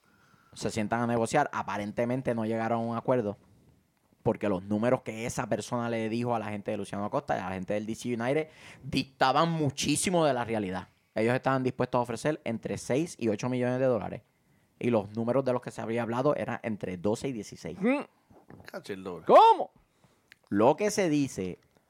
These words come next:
Speaker 1: es que el Paris Saint-Germain trató de lowball al D C United. Trató de tirarle eso ahí a precio de pescado bombado y se dice que sí, sí.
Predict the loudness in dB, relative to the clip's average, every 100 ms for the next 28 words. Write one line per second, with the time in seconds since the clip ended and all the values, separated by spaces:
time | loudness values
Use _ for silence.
0 | _ -2 0 -2 -2 -4 -6 -6 -6 -2
1 | -2 -2 -8 _ _ _ _ 0 4 6
2 | 6 8 8 10 8 8 2 2 -4 -12
3 | _ _ -4 -4 -2 -4 -2 -2 -2 -6
4 | -10 _ _ _ _ _ _ _ _ _
5 | _ _ -6 0 4 4 2 -2 _ _
6 | _ _ _ -2 0 2 4 4 4 4
7 | 4 2 4 4 4 4 2 0 0 0
8 | 0 2 4 4 4 2 4 -4 -6 -6
9 | -6 -4 -6 -2 -2 -4